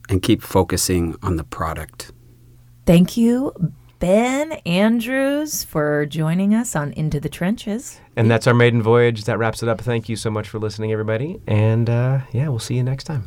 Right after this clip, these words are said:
Speaker 1: Thanks for having me.
Speaker 2: David and Angela out.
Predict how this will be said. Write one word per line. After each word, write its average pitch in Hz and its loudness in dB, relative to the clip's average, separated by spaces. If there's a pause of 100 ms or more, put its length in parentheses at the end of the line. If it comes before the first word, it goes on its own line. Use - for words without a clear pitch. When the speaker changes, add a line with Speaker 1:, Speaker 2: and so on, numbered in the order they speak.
Speaker 1:
Thanks - -2
for - -4
having 95 0
me. 95 -2
Speaker 2:
David 135 0
and 151 0
Angela 170 0
out. 117 -8